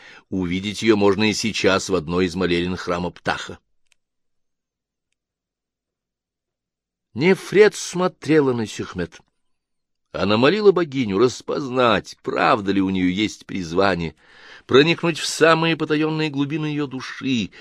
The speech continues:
дабы понять, подлинно ли оно. Луч света стал шире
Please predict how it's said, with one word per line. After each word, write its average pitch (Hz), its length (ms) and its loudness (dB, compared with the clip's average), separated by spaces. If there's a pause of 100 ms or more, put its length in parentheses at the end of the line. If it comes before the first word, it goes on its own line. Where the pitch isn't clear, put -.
(140)
дабы 101 220 0
понять, 101 440 0 (300)
подлинно 127 520 2
ли 107 160 -6
оно. 90 340 0 (560)
Луч 87 420 0
света 82 540 0
стал 76 320 -4
шире 110 640 -6